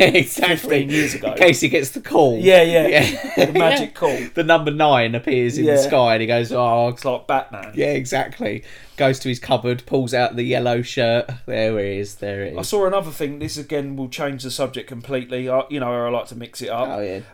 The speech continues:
Speaker 2: Um, in
Speaker 1: Chopping and
Speaker 2: South
Speaker 1: changing.
Speaker 2: Korea,
Speaker 1: Good.
Speaker 2: the good one.
Speaker 1: Yeah,
Speaker 2: The good
Speaker 1: yeah, the
Speaker 2: Korea.
Speaker 1: good one.
Speaker 2: Um, some stores
Speaker 1: Best Korea.
Speaker 2: Yes, yeah, best Korea. We
Speaker 1: Yeah.
Speaker 2: are best Korea.
Speaker 1: Yeah.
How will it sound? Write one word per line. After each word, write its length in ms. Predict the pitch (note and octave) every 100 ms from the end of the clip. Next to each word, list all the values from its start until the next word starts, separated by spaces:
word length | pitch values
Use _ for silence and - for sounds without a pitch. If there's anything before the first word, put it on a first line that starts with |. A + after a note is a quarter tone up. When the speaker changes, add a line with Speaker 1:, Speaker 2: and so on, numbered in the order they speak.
| -
Speaker 2:
Um, 160 | D3+
in 40 | D#3
Speaker 1:
Chopping 100 | G3
and 100 | G3+
Speaker 2:
South 340 | - A3+ G#3 G3+
Speaker 1:
changing. 120 | -
Speaker 2:
Korea, 500 | F#3 F3 - - D#3 - _ - - - _ - _ _ - -
Speaker 1:
Good. 220 | G2+ - _ _ -
Speaker 2:
the 80 | D#3
good 220 | D#3+ D#3
one. 240 | A#2 B2 - -
Speaker 1:
Yeah, 140 | A#2+
Speaker 2:
The 60 | A#2+
good 80 | A#2
Speaker 1:
yeah, 100 | A2
the 60 | A2+
Speaker 2:
Korea. 180 | A2+
Speaker 1:
good 80 | C#3+
one. 140 | - F#3+
Speaker 2:
Um, 360 | D3+ D3+ D3 C#3+
some 320 | - G3 F#3
stores 300 | F3+ F3 D#3+
Speaker 1:
Best 180 | C3+ -
Korea. 320 | - F2+ F#2 - -
Speaker 2:
Yes, 400 | E3+ - - -
yeah, 140 | A4+ -
best 300 | - - -
Korea. 320 | C#3+ B2 A#2+
We 160 | D3 C#3+
Speaker 1:
Yeah. 60 |
Speaker 2:
are 80 | C3
best 260 | B2+ C3 -
Korea. 300 | - G2+ B2+
Speaker 1:
Yeah. 240 | E3+ B2+